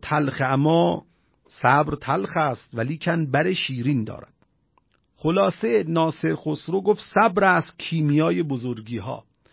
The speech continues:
اگه انسان بخواد به بزرگی برسه باید صبور باشه. یا مولوی گفت که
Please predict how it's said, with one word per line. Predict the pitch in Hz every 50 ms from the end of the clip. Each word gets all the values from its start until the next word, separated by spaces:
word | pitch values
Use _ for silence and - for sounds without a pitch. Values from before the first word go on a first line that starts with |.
| _ - - - - - - -
اگه | - 135 139 156
انسان | 147 143 135 127 - - 139 139 135 127
بخواد | 123 117 117 123 110 110 110 _ _ _ _ _ -
به | - 120
بزرگی | 123 123 123 110 110 123 123 117 110 107 143 160
برسه | 147 127 120 113 113 - - - 156 175 190 - _ _ -
باید | 123 135 139 147 - - - -
صبور | - 120 117 117 113 110 110 110
باشه. | 110 110 107 - - 110 110 - _ _ _ _ _ _ _ _ _ _ _ _ _ _ _ _ _ _ _ _ _ _ _ _ _ _ _ _ _ _ _ _ _ _ _ _ _ _ _ _ _ -
یا | - 123 139 165
مولوی | 180 175 170 160 151 147 143 135 135 170 175
گفت | 160 185 185 - - -
که | - 190 180 170 160 143 -